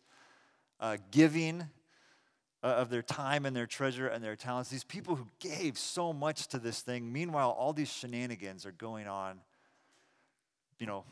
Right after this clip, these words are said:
behind the scenes and now obviously out for all of us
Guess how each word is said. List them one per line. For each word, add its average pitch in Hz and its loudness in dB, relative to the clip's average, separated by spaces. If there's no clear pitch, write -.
behind 123 -4
the 110 -4
scenes 117 -4
and 98 -8
now 104 2
obviously 101 0
out 104 -2
for 110 -6
all 104 2
of 98 -2
us 98 -2